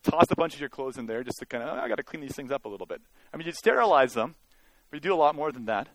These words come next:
What about, uh, your pets? If you have pets, you know, maybe you're thinking, "I think I'd like to use my fridge as their, as their house."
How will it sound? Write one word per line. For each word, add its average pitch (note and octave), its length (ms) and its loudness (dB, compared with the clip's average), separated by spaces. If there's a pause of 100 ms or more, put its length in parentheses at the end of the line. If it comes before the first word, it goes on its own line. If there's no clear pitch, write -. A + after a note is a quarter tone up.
(480)
What F3+ 260 2
about, G#3+ 360 6
uh, E3 340 6
your D3+ 160 -4
pets? C#3+ 340 0
If - 60 -18
you C3 60 -8
have D#3 160 -4
pets, - 420 -6 (760)
you B2 60 -14
know, A2+ 60 -12
maybe B2+ 180 -10
you're D3 60 -8
thinking, C3+ 300 -12
"I F#3+ 160 -10
think G#3 180 -8
I'd C3+ 140 -2
like C3 160 -4
to - 100 -20
use B2+ 200 -18
my F#2+ 100 -14
fridge A#2+ 460 -6
as G#2 120 -12
their, A#2 320 -4 (160)
as A#2+ 120 -12
their C3 100 -8
house." B2 400 -10